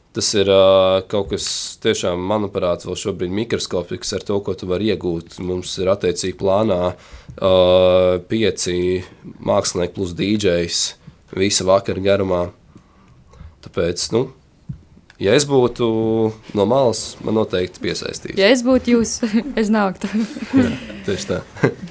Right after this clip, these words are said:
Speaker 2: Ok, nice, paldies. Um, jā. Tad, ā, turpināsim nedaudz, parunāsim vairāk par mūziku. Un, ā,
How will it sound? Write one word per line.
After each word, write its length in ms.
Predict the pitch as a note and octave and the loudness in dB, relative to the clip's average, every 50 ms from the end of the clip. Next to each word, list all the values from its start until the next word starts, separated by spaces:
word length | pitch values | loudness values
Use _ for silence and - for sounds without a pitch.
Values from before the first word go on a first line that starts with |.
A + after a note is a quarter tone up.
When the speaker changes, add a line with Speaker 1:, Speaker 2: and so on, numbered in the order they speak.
| - - - G#3 | -18 -12 -10 -8
Speaker 2:
Ok, 480 | G3+ - G3+ - G#3+ F3+ D#3+ - - | -6 -6 -2 0 2 2 2 0 -4
nice, 640 | - - G3+ G3+ F#3+ F#3 F#3 F#3+ F#3 F3+ F#3 - - | -4 -2 -2 0 0 0 0 -2 -2 -4 -6 -10 -8
paldies. 480 | - F#3+ F#3 F3+ F3+ F3 F3+ - - - - - - - - - - - - | -6 -4 -4 -2 0 0 -2 -2 -4 -6 -12 -14 -16 -14 -14 -16 -16 -18 -16
Um, 500 | - - G3+ F#3+ F#3+ F#3+ F#3+ F#3 F#3 - - - _ _ - | -8 -2 0 2 4 4 4 4 2 -2 -4 -8 _ _ -8
jā. 260 | - G3 F3+ F#3+ - - - - - - - - - - - - - - - - - - | -2 0 0 0 0 -2 -8 -14 -14 -18 -20 -20 -10 -6 -6 -6 -6 -10 -20 -20 -6 -2
Tad, 200 | A3 G3+ G3 - | -2 -2 -2 0
ā, 260 | - G3 F#3+ F3+ F3+ F#3 | 2 4 4 4 4 2
turpināsim 640 | - - A3+ A3 - A3+ G#3+ G3+ F#3+ G3 - G#3 G3 | 0 0 -2 0 0 2 2 4 2 2 0 0 0
nedaudz, 400 | G3+ G3+ G#3 G#3 G#3+ F#3+ F#3+ - | 2 2 4 4 4 2 2 0
parunāsim 400 | G#3+ G#3 G#3 G3 F#3+ - - G3 | -2 -2 0 0 -2 -2 -2 0
vairāk 320 | F#3+ G3+ A3 A3 G3+ G3+ | 0 2 2 2 0 -2
par 160 | - G3 F#3 | -2 -4 -4
mūziku. 840 | F#3 F#3 F#3 F#3+ G#3+ A3+ A3 G#3+ G#3 G3+ G3 A3+ B3+ B3 - E4+ F4+ - - - - - _ - - _ _ | -2 -2 -2 -2 0 0 0 0 0 0 0 0 -2 -2 -2 -4 -4 -4 -8 -18 -20 -20 _ -20 -20 _ _
Un, 340 | - F#3+ F#3+ F#3+ F#3+ F#3+ F#3+ | -8 -6 -4 -2 -2 -2 -2
ā, 180 | F#3 F#3+ F#3+ F#3 | -2 -2 -2 0